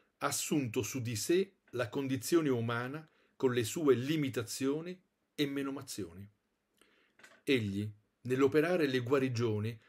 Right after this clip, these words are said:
la trasforma nella vita divina piuttosto che farle sparire come una specie di magia. Egli si fa carico delle nostre limitazioni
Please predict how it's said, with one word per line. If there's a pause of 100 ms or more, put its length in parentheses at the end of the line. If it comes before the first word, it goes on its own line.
(340)
la
trasforma
nella
vita
divina
piuttosto
che
farle
sparire
come
una
specie
di
magia. (1300)
Egli
si
fa
carico
delle
nostre
limitazioni